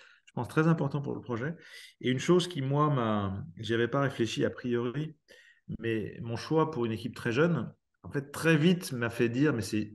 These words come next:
génial », parce qu'en fait, on est quasiment comme sur un domaine familial multigénérationnel. C'est-à-dire, moi, je suis, entre guillemets, la génération en commande, mais tous les jours, je peux parler à Jo qui a quarante millésimes au compteur et qui a vu pas mal de choses. Et tous les jours,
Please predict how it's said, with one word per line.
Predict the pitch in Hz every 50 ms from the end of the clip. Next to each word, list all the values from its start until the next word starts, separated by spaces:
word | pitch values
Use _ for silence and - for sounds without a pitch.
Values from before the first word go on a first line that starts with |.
| - _ _ _ _ -
génial », | 110 92 95 110 123 117 117 123 131 151 160 143 -
parce | 107 101 -
qu'en | - 104
fait, | 98 - 131 139 135 113
on | 107 107
est | 117 131 147 143 - - - - - _ _ _ _ _
quasiment | - 135 131 131 151 151 165 165
comme | 160 151 143 135
sur | - 135 123 117
un |
domaine | 113 117 117 123 131 123
familial | 113 - 120 113 113 110 117 123 127 139 139 127 117 - - - _ _ _ _ _ _ 87
multigénérationnel. | 104 117 117 113 113 - 131 120 107 107 104 104 104 104 104 104 - 127 123 120 113 101
C'est-à-dire, | - - 98 98 98 98 101
moi, | 101 110 123 123
je | -
suis, | - - 104 107 107 107 101 92
entre | 87 85 - -
guillemets, | 101 98 101 98 104 107 104
la | 92 85
génération | 82 - 95 92 87 85 87 - - - 87
en | 82
commande, | 82 - 107 127 151 151 139 139 - - - - - - - - - _ _ _ _ _ -
mais | - -
tous | - - 170
les | 151 139 127
jours, | 110 120 139 139 131 110 98
je | 95 98
peux | 98 135 139 135
parler | 127 117 110 110
à | 107 107
Jo | 101 104 113 123 120
qui | - 92
a | 82
quarante | - - 135 117 123 123 107 117
millésimes | 117 110 107 101 104 107 104
au | 98
compteur | 101 - 98 92 - 92 92 110 120 123 110 92
et | 87 87
qui | 85 - - 90 90 92
a | 90 87 90 92
vu | - 92 87
pas | - -
mal | 120 123 123 113
de | 107
choses. | 98 - - 104 131 170 180 170 - - - - - - - - - _ _ _ _ -
Et | - -
tous | - 131
les | 131
jours, | 123 120 170 220 233 156 101 92 - - -